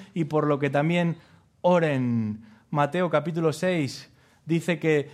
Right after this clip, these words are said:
el Señor les enseñó a orar diciendo: "Padre nuestro que estás en los cielos, santificado sea tu nombre,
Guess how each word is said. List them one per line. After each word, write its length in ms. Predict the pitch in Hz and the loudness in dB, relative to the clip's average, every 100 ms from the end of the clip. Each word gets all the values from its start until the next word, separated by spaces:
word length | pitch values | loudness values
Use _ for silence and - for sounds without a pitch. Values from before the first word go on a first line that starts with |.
| - | -10
el 140 | - 147 | -8 -4
Señor 360 | 156 165 190 | 0 2 2
les 160 | 190 156 | 2 -2
enseñó 380 | 165 165 170 185 | -2 0 2 2
a 40 | |
orar 280 | 175 185 180 | 4 2 0
diciendo: 420 | 160 190 190 180 | 0 2 2 4
"Padre 320 | 190 196 190 | 4 4 2
nuestro 320 | 190 202 196 | 2 2 2
que 60 | 180 | 0
estás 220 | 160 208 | 2 2
en 80 | 196 | 2
los 160 | 170 - | -2 0
cielos, 320 | 214 214 208 | 2 2 2
santificado 760 | 185 170 170 170 202 247 247 | 0 0 -2 0 2 2 2
sea 200 | 208 220 | 2 -2
tu 120 | 208 | 2
nombre, 340 | 208 202 202 | 2 4 2